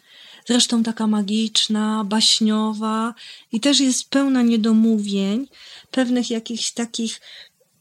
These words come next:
rzeczy, które zostawia się dla wyobraźni. Lubię tego typu historie. Jest to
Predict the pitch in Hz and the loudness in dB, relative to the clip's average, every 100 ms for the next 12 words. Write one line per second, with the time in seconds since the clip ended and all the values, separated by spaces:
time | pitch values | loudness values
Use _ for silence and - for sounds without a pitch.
0 | - 226 202 302 311 311 - 285 277 277 | -8 2 4 4 2 -2 0 2 4 2
1 | - 226 262 - 294 285 277 - 247 254 | 0 -2 -2 2 2 2 0 0 -2 0
2 | 254 254 254 220 254 262 226 254 240 214 | 2 2 0 -2 0 0 2 4 4 2
3 | 208 185 175 202 - 294 277 254 214 208 | 0 -2 -2 -6 0 2 2 0 0 -2
4 | 214 208 214 220 208 - 202 196 190 190 | -6 -10 -10 -8 -8 -4 -2 -2 -4 -4
5 | 220 254 _ - 254 277 - - 262 254 | -6 -8 _ 0 2 2 -2 -2 2 4
6 | 247 240 240 | 4 4 0